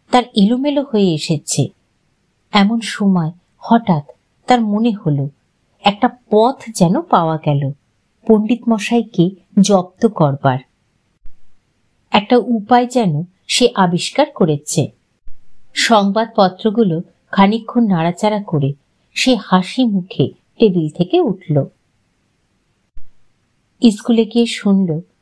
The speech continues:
সংস্কৃত পরীক্ষায় তাদের নম্বরের বহর দেখে হেডমাস্টার মশাই এমন হতভম্ব হয়ে গেছেন যে তিনি স্বয়ং আজ পণ্ডিত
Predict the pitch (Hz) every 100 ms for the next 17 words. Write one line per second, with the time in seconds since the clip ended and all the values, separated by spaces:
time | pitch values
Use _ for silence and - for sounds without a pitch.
0 | _ _ - 226 208 226 233 - 254 254
1 | 247 185 180 - - 165 143 - _ _
2 | 214 202 220 180 175 196 226 233 190 143
3 | 143 - 214 - 147 - 135 127 _ _
4 | - 208 233 233 185 151 - 202 208 220
5 | - 175 135 - _ - 190 190 214 285
6 | 330 - 175 202 202 247 285 285 277 175
7 | 185 208 214 - - 135 143 _ _ _
8 | _ 247 247 247 240 269 - - 202 185
9 | 208 220 156 - _ - 208 220 - 220
10 | 208 233